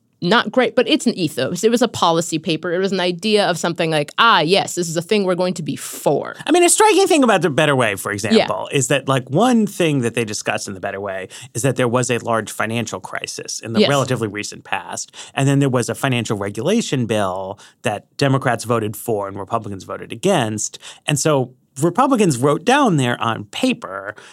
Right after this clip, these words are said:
Speaker 2: like, their plan to change financial regulation in a way that they claimed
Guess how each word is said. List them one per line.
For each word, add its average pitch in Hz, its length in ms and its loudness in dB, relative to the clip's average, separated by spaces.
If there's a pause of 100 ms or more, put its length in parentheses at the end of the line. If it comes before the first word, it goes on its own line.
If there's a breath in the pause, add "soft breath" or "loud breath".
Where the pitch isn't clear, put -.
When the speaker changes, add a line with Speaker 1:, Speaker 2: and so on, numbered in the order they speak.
(160 loud breath)
Speaker 2:
like, 131 380 -2 (220)
their 156 280 4
plan 147 360 0
to 107 300 -6
change 233 460 2
financial 113 420 0
regulation 98 720 -6
in 120 140 -4
a 120 60 0
way 123 360 0
that 104 220 -8
they 104 220 -4 (120)
claimed 135 800 0